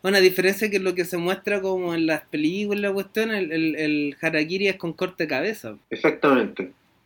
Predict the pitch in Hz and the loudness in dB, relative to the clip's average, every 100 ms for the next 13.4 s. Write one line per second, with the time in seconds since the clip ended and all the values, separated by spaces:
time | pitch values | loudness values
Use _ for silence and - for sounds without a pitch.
0 | _ 202 180 151 156 147 196 170 151 170 | _ -2 -2 -2 4 8 8 10 8 8
1 | 180 180 185 160 170 143 180 170 170 165 | 10 10 10 6 4 8 10 10 8 4
2 | _ _ _ - _ _ _ _ _ - | _ _ _ -20 _ _ _ _ _ -4
3 | 151 151 139 170 180 175 - 156 - 165 | -2 0 4 4 6 2 2 0 4 4
4 | 180 202 262 311 - _ _ - 175 185 | 6 4 4 2 -6 _ _ -16 -6 0
5 | 208 185 175 151 147 143 190 165 151 143 | 2 4 6 6 4 4 6 8 8 4
6 | 160 165 165 - - 160 - - _ _ | 2 0 -2 0 4 4 2 -14 _ _
7 | _ - 135 135 - 151 165 156 139 165 | _ -10 -8 -4 2 2 4 4 2 2
8 | - 165 165 175 165 160 160 147 _ - | 4 4 2 -4 -4 -2 -2 -4 _ -10
9 | - 147 139 120 120 127 - 131 131 127 | 0 4 6 4 2 0 4 6 8 6
10 | 131 131 135 127 - 131 131 131 135 135 | 6 4 2 -4 2 4 6 8 6 4
11 | - 135 131 127 120 _ _ - - _ | 0 2 4 2 -4 _ _ -20 -20 _
12 | - - 110 117 - 123 117 117 120 131 | -14 -8 -4 -4 0 2 2 2 6 6
13 | 127 120 117 | 4 2 -2